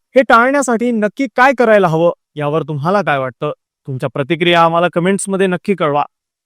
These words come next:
आणि आमच्या YouTube चॅनलला सबस्क्राईब करायला विसरू नका.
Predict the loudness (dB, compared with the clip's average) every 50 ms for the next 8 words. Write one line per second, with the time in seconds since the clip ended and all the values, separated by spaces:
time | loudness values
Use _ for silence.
0 | _ _ -2 0 0 0 0 0 0 0 2 2 2 4 2 2 2 2 -2 -2
1 | 0 0 0 2 2 0 0 -2 -6 -8 -6 -2 0 0 0 0 -2 -2 0 0
2 | 0 0 -2 -2 -4 -10 -8 -8 -8 -8 -6 -6 -6